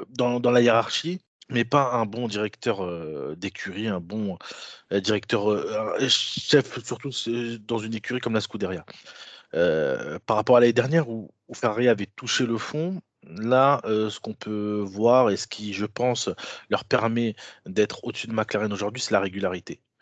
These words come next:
Une régularité sans faille, ils sont, c'est deux bons pilotes qui arrivent à faire des choses incroyables avec une voiture qui, on le sait, est, est en dessous, euh, que ce soit au niveau moteur encore, que ce soit au niveau aéro, la voiture est en dessous.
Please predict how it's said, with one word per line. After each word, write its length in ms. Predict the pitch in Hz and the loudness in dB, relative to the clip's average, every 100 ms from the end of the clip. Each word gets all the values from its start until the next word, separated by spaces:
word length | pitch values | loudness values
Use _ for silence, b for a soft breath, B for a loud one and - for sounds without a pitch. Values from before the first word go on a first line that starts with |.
| b b b | b b b
Une 120 | 107 110 | -6 0
régularité 640 | 113 110 120 117 117 120 | 0 4 4 4 2 -2
sans 220 | - 160 | 0 -2
faille, 360 | 135 101 113 139 | 0 -2 -2 -6
ils 80 | 98 | -12
sont, 180 | 110 101 _ - | -12 -14 _ -10
c'est 200 | - 92 | -10 -2
deux 100 | 151 | -2
bons 180 | 147 151 | -2 -8
pilotes 440 | - 113 117 - - | -4 0 0 -2 -4
qui 120 | 127 | -2
arrivent 220 | 120 131 | 0 2
à 80 | 123 | 2
faire 220 | - 123 | 2 0
des 80 | 117 | 0
choses 240 | 113 113 | -8 -8
incroyables 500 | 139 - - 135 147 | -10 -6 -2 -2 2
avec 180 | 135 - | 0 0
une 80 | 123 | -4
voiture 340 | 123 123 156 - | -4 -4 -10 -10
qui, 160 | - 135 | -8 -6
on 100 | 82 | -4
le 60 | 156 | -4
sait, 300 | - 127 151 B B B B B _ _ | -2 -2 -4 B B B B B _ _
est, 300 | 127 127 131 | 2 4 2
est 140 | 127 | 2
en 80 | 127 | 0
dessous, 320 | 110 - 120 - B B B | 0 -6 -8 -10 B B B
euh, 160 | 101 104 | 2 2
que 60 | - | 2
ce 100 | 117 | 0
soit 180 | - | 2
au 40 | 120 | 2
niveau 200 | 117 117 | 4 4
moteur 380 | 117 120 156 127 | 4 4 4 4
encore, 480 | 120 127 131 147 | 2 4 2 2
que 100 | - | -6
ce 120 | 117 113 | -6 -4
soit 160 | - | -2
au 40 | 117 | -2
niveau 220 | 113 113 | 0 2
aéro, 480 | 117 117 107 123 - B B B | 4 4 2 -2 -4 B B B
la 100 | 98 | 0
voiture 400 | 107 113 - 117 | 4 2 0 -4
est 160 | 143 - | -4 -4
en 60 | 139 | -8
dessous. 300 | - 131 | -6 -10